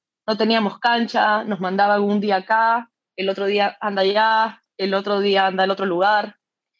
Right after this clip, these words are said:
cancha sin luz. Entonces son cosas que tú dices,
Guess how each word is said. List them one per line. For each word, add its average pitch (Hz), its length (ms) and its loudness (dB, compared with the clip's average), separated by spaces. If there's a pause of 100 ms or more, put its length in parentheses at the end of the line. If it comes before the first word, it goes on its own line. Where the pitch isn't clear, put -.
(380)
cancha 214 300 -2
sin 196 240 -4
luz. 262 600 0 (440)
Entonces 269 440 -2
son 302 160 -2
cosas 311 300 -2
que 254 120 0
tú 262 160 -2
dices, 277 580 -2